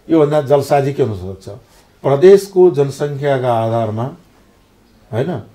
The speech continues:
निर्वाचन क्षेत्रहरू, सिटहरू वितरण गर्ने कुरा हो। त्यो नभइकन, त्यो पनि के छ भन्दाखेरि सङ्घीय कानुन छ र प्रत्येक जिल्लाले एउटा कायम राख्ने,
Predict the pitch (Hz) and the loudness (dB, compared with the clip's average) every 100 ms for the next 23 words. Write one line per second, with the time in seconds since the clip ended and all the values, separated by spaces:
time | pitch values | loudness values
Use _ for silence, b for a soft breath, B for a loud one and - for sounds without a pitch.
0 | - 127 135 135 135 135 127 117 - 143 | -6 0 2 2 0 -6 -10 -14 -12 -10
1 | 139 139 123 117 143 139 127 113 107 110 | -6 -4 -4 -4 -8 -6 -4 -4 -8 -8
2 | 104 98 95 120 180 _ _ _ _ _ | -8 -8 -8 -10 -14 _ _ _ _ _
3 | _ _ _ _ _ _ _ _ - 127 | _ _ _ _ _ _ _ _ -4 -2
4 | 107 87 98 - _ _ _ _ _ - | -2 -6 -12 -20 _ _ _ _ _ -4
5 | 156 160 143 123 123 113 139 143 143 147 | -2 0 0 0 -2 -4 -10 -6 -6 -4
6 | 135 123 120 117 120 139 - 127 139 135 | -6 -6 -4 -6 -6 -8 -8 -4 -2 -2
7 | 117 117 120 147 180 185 - 202 165 170 | -4 -6 -8 -6 -8 -8 0 0 2 2
8 | 170 170 135 135 117 101 92 92 | 2 2 0 -2 -8 -10 -12 -16